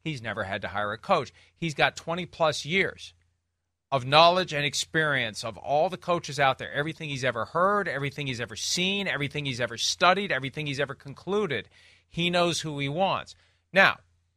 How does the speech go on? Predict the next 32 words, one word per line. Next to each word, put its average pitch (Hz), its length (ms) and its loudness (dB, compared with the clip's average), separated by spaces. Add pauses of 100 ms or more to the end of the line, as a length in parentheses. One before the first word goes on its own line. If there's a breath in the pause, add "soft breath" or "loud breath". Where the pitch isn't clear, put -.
(240)
when 151 300 2
we 220 160 0
played 196 460 6
the 151 60 -2
matchmaker 147 640 4
game 135 300 2
over 131 220 0
the 117 80 -2
weekend, 113 640 -4
based 127 240 -2
upon 127 340 -4
things 143 300 -6
I've 139 160 4
been 127 180 -2
hearing 123 320 -4
about 110 320 2
which 127 400 -6
coach 127 400 -4
ends 110 240 -6
up 98 240 -6
where, 107 540 -4 (440)
where 147 380 4
each 151 340 -12
coach 143 300 -6
is 135 140 -12
currently 120 640 -8
tied, 101 560 0 (340 soft breath)
it 135 80 -4
was 131 220 -6
Dan 139 340 2
Quinn 113 560 -2 (500)
to 117 440 -4